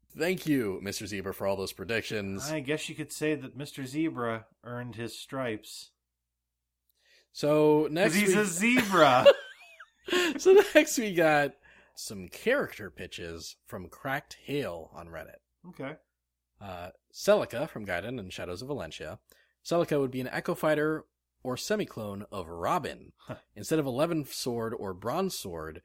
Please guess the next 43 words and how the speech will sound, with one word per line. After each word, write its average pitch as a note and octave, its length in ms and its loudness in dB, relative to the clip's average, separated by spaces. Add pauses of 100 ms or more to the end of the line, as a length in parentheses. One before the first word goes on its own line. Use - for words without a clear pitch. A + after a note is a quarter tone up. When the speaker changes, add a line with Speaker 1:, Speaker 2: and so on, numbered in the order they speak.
(200)
Speaker 1:
she - 180 -14
would G#2 100 -8
use B2+ 220 -4
her A#2 120 -8
beloved A2+ 500 -6
Sophia, A#2+ 600 -8
a E2+ 80 -10
weapon A2+ 340 -8
that A2 100 -8
would F#2+ 100 -10
be G2 180 -12
in C#3 120 -6
between D3 340 -4
Eleven G#2+ 260 -8
Sword G2 260 -8
and F2+ 100 -10
Bronze F#2+ 280 -6
Sword E2+ 180 -10
in E2+ 60 -14
terms F2 220 -12
of F2 80 -18
power B2 380 -2 (200)
and F2+ 220 -10
wouldn't F2+ 320 -12
break. A2+ 380 -8 (120)
Speaker 2:
Ah. G2+ 760 -6
Speaker 1:
She, - 160 -10
she B2 40 -8
wouldn't D#3+ 260 -6
use E3+ 200 -8
tomes D#3 460 0
and A#2+ 120 -10
instead C#3 340 -6
would B2+ 120 -10
cast - 280 -10
her - 140 -12
own C#3+ 200 -6
spells, F2 500 -6
which F2 140 -14
have F2+ 160 -12
slight D2+ 320 -12
recoil E2+ 420 -12
damage. - 480 -16